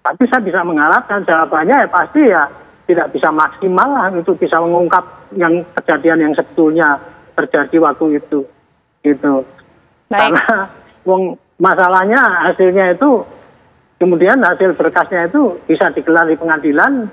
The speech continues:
Speaker 1: dan tidak ditanyakan di pengadilan <laughs> gitu. Jadi gitu. Tapi saya kira ini baguslah usaha untuk membuka diri polisi ya,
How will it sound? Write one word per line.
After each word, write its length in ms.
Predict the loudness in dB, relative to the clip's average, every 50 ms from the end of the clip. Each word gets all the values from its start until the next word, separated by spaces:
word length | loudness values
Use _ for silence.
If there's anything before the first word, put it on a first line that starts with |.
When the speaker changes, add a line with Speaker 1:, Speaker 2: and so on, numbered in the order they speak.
| -6
Speaker 1:
dan 160 | -6 -6 -4 -2
tidak 240 | -2 -2 -2 -2
ditanyakan 640 | -2 -4 -4 -2 -2 -2 0 0 -2 -2 -2 -2 -2
di 60 | -4 -4
pengadilan 520 | -2 -2 -2 0 0 0 2 2 0 0 0 -2
<laughs> 80 | -4 -4
gitu. 280 | -4 -2 -2 -2 -2 -2 -4 -6 -6 -6 -8 -12 -20 -20 _ _ _ _ _ _ _
Jadi 140 | -2 0 2 2
gitu. 320 | 2 2 2 2 0 0 0
Tapi 160 | -2 -2 -2 0
saya 140 | 0 -2 0
kira 280 | 0 2 2 2 2 2
ini 160 | 2 2 2
baguslah 600 | 2 2 0 0 0 -2 0 2 2 2 2 2 0
usaha 240 | 0 0 0 2 2
untuk 240 | 0 -2 -2 -2 -2
membuka 400 | 0 -2 -2 -2 -2 -2 -2 0
diri 240 | 2 2 2 2
polisi 440 | 2 2 2 2 2 2 2 2 2
ya, 160 | 2 2 0